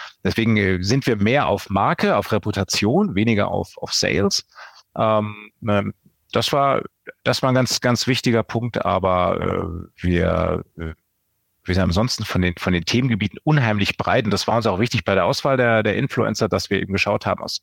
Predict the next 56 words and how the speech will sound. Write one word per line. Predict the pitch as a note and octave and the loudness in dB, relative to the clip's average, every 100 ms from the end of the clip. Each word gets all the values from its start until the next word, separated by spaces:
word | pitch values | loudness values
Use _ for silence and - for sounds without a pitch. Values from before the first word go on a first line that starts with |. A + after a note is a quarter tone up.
| _ | _
möglichst | A2 A2 F#3 C#3+ - | -8 -2 0 0 -2
vielen | - D3 C#3 A#2+ | 0 2 2 0
verschiedenen | A2 - D#3+ D#3 G#2+ | 0 2 2 2 0
Abteilungen, | F2+ - B2 F3+ G#2+ F2 - - - - | 0 0 2 4 2 0 -4 -20 -18 -4
dass | |
wir | A#2 | 0
also | G#2+ | 2
Leute | A2+ A#2+ C3 | 2 2 2
haben, | A2+ A#2+ | 0 0
die | A#2 | -2
unter | - F3+ D#3 | 0 0 0
Tage | - C3 B2+ | 0 2 2
arbeiten, | A2+ A#2 A2 G#2+ | 2 2 2 0
dass | G#2 - | -2 -2
wir | A2+ | 0
Leute | A2+ A#2+ A2+ | 2 0 -2
natürlich | - B2+ | -2 0
aus | A#2 | 2
H | C3+ - | 0 0
R | - A#2 A2+ | 0 0 2
haben, | A2 G#2+ G#2 | 2 0 -2
dass | - | -2
wir | A#2+ | 0
Leute | B2 C3+ | 2 2
aus | C3+ | 0
dem | B2 | -2
Marketing | G2 A2 B2 A#2 G#2+ | -2 -2 -4 -2 0
haben. | G#2+ - - - - - | 0 0 -6 -20 -20 -16
Äh, | - A2+ A2+ | -4 0 0
wir | - A2+ | 0 0
haben | A2+ | 0
sehr, | G#2+ C3 | 2 2
sehr | C3+ | 2
viele | A2+ B2+ B2+ | 0 2 0
Ingenieure | C3+ B2 A2+ C3 C3+ | 2 0 2 2 2
bei | A#2+ A2+ | 2 2
uns, | G#2+ G#2+ G#2+ - | 2 0 0 -4
äh, | - G2 F#2+ F#2+ - | -4 0 2 2 -2
mit | - A2 G#2+ G#2 | -2 -2 0 -2
Verfahrenstechnik | B2 - A#2 B2 - - A2 A2+ G#2+ | -2 0 0 2 2 0 0 0 0
und | G#2+ | 0
so | A2 | 2
weiter | G#2 G#2 G#2+ | 2 2 0
zu | - | -4
tun | - - A2 | -10 -4 0
haben. | A2 | 0
Die | G#2+ A#2 | 0 0
wollten | A2+ G#2+ | 0 2
wir | G#2+ | 0
dabei | G#2 G#2 | 2 2
haben, | G#2 G#2+ | 2 0
Geologen, | A#2 A#2 C3 D3 A#2 F2+ _ - | 0 2 2 2 -2 -6 _ -4
ne, | B2+ | -2
die | G#2+ | 0
sich | G2 G2 | 0 0
mit, | G#2+ | -2